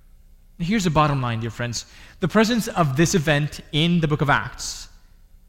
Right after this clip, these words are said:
of being committed to biblical leadership as God ordained it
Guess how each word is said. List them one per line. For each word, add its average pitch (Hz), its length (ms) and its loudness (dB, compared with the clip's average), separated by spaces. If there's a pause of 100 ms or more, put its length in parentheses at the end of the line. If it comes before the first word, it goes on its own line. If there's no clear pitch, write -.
(140)
of 131 120 -2
being 208 240 4
committed 185 600 4
to 160 80 2
biblical 165 420 2
leadership 165 480 2 (500)
as 135 180 -2
God 180 560 4
ordained 156 560 2
it - 240 -10